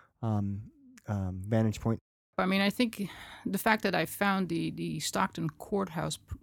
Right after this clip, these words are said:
Speaker 2: postcard was probably pretty significant. I mean, it's, it's a, it was a beautiful building. Um, I mean, and for that building to be in Stockton was really, um, really got my interest as far as were there other buildings like that.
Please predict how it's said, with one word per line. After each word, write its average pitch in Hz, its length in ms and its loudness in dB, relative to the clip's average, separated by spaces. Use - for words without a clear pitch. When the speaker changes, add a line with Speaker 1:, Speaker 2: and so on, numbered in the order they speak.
Speaker 2:
postcard - 560 -8
was 156 100 -8
probably 160 300 -4
pretty 156 240 -8
significant. 151 840 -10
I 151 60 -6
mean, 147 180 -2
it's, - 380 -6
it's 160 160 -8
a, 151 320 -6
it 165 60 -8
was 165 160 -6
a - 20 -8
beautiful 170 400 -6
building. 151 540 -4
Um, - 560 -10
I - 60 -12
mean, 151 320 -6
and 151 340 -6
for 165 160 -10
that 160 180 -8
building 165 360 -2
to 160 100 -10
be 170 160 -4
in 156 100 -4
Stockton 147 540 -4
was 139 160 -6
really, 151 520 -6
um, 131 300 -12
really 185 300 2
got - 180 -2
my - 80 -6
interest 147 640 -6
as 151 80 -8
far 151 240 -6
as 143 180 -6
were 165 200 -4
there 151 180 -6
other 156 180 -2
buildings 147 460 -6
like - 280 -8
that. - 340 -10